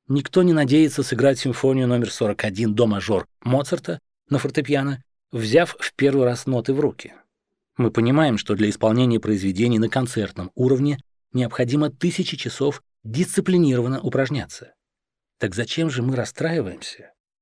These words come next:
если нам не удаётся воплотить самые смелые мечты одним шестинедельным рывком? Разочаровываемся, если после всего нескольких попыток не получаем результата. Выдающиеся достижения редко реализуются сразу,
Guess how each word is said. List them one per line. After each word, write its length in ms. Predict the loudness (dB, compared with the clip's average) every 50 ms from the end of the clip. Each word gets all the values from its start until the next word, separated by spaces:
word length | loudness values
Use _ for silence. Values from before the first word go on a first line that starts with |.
| _ _ _ _
если 380 | -2 2 2 2 2 2 2 4
нам 240 | 4 6 6 6 6
не 100 | 6 4
удаётся 480 | 4 4 2 4 2 0 0 0 0
воплотить 500 | 0 0 2 4 2 2 2 0 -4 -4
самые 420 | -4 -2 0 2 2 4 2 2 0
смелые 480 | 0 0 2 2 4 4 4 4 2
мечты 560 | 2 0 -2 -4 -6 -4 0 0 0 0 -2 -4
одним 540 | -2 -2 -2 0 2 2 2 2 2 0 -4
шестинедельным 880 | -6 -4 -4 -4 -2 0 0 2 2 2 4 4 4 4 4 4 2 2
рывком? 380 | 0 -2 -4 -6 -6 -8 -8 -10 _ _ _ _ _ _ _ _ _ _ _ _ -4
Разочаровываемся, 1120 | -2 0 0 0 -2 -4 -2 2 4 4 6 4 4 0 -4 -8 -10 -10 -10 -12 -12 -12 -14 _ _ _
если 320 | -6 -2 -2 -2 0 0 -2
после 340 | 0 2 0 0 2 0 -2
всего 240 | 2 4 6 6
нескольких 600 | 6 6 6 4 4 4 2 0 0 0 -2 -2 0
попыток 580 | -2 -2 -2 0 -2 0 0 0 0 -2 -2 -2 2
не 180 | 4 4 4
получаем 680 | 4 2 2 2 2 0 0 -2 0 0 0 -2 -4 -4 -4
результата. 720 | -4 -2 0 0 -2 -2 -4 -6 -6 -8 -16 -20 -20 _ _ _ _ _ _ _ _ _ _ -6
Выдающиеся 760 | 0 0 0 2 2 0 0 0 0 0 -2 -4 -2 -2 -2
достижения 720 | -2 -4 -4 -4 -6 -2 0 0 0 0 -2 -2 -4 -8 _ _ _ _ _ -4
редко 480 | 0 0 2 2 2 0 2 0 0 2
реализуются 600 | 2 2 2 4 4 2 2 2 0 0 0 -4
сразу, 480 | -4 -2 0 0 2 0 0 -4 -8